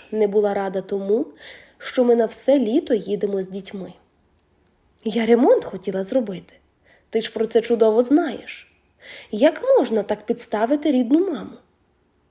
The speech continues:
Я скільки грошей витратила на будматеріали, а тепер вони просто валятимуться на підлозі", — говорила вона. Вийшло так,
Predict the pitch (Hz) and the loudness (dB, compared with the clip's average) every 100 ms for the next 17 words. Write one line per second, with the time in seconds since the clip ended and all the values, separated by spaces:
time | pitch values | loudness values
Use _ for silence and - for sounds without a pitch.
0 | _ 220 220 - 247 247 294 254 466 466 | _ -4 -4 0 0 2 2 4 0 0
1 | 226 208 208 240 247 254 254 262 233 196 | 0 2 4 4 2 0 0 2 0 0
2 | 226 208 220 254 311 320 175 - _ _ | -2 -2 0 0 0 -4 -8 -14 _ _
3 | _ _ _ _ - 214 226 - 220 226 | _ _ _ _ -10 -6 -4 0 2 2
4 | 240 240 240 214 220 285 - 247 208 208 | 2 2 0 -2 0 0 0 -2 -2 -4
5 | 285 254 254 254 240 240 240 233 392 466 | -4 0 0 2 0 -2 -2 0 0 0
6 | 269 196 202 202 202 214 254 202 - _ | -2 -2 -4 -4 -4 -4 -4 -6 -16 _
7 | _ _ _ _ _ _ _ _ _ _ | _ _ _ _ _ _ _ _ _ _
8 | _ _ 214 247 285 - 247 247 262 403 | _ _ -2 0 0 -2 -4 -2 -6 -8